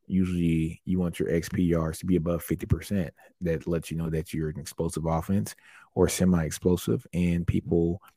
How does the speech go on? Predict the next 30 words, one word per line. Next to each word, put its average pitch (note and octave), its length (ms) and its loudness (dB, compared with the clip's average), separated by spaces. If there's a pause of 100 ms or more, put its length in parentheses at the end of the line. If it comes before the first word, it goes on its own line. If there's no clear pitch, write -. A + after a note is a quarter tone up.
(140)
respect - 1000 0 (720)
the F2+ 180 -8
deep D#2+ 240 2
ball. G#2 400 0
People F#2 280 0
respect, E2 600 0 (600)
uh, E2 180 2
the D#2+ 120 0
talent F2 340 0
that, E2 200 -4
that's D#2+ 200 -4
on E2+ 100 0
your D2 120 -4
team. A2+ 400 0 (420)
People, F2 580 8 (580)
uh, D#2+ 380 -2 (640)
respect - 540 2
that D#2 140 -4
your F2 120 2
guys D#2+ 320 2
have D#2+ 160 -2
the D#2+ 100 0
ability D#2+ 460 2
to E2 120 -4
get D#2+ 160 0
out D#2 140 -4
there - 140 -2
and D#2 180 -8
get F2 140 0
it D#2+ 120 2